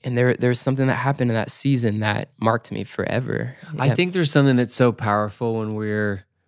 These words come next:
Speaker 2: honest and real with God. I think there's, for whatever reason, uh, many of our interactions with God, we, you know, we,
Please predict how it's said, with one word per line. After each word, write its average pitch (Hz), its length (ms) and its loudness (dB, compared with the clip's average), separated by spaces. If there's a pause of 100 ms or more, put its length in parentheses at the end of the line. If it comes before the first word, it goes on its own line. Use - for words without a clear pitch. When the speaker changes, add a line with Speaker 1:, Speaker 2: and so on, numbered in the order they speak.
(460)
Speaker 2:
honest 107 500 2
and 110 160 0
real 101 280 0
with 104 180 -4
God. 95 340 -2
I 107 120 -6
think 120 300 0
there's, 110 440 0 (800)
for 117 140 -4
whatever 113 340 2
reason, 107 680 0
uh, 98 300 -4 (360)
many 120 360 2
of 113 100 2
our 113 140 2
interactions 107 640 0
with 104 220 -6
God, 101 540 -2
we, 104 320 -6 (760)
you 120 120 0
know, 104 100 2
we, 107 180 -2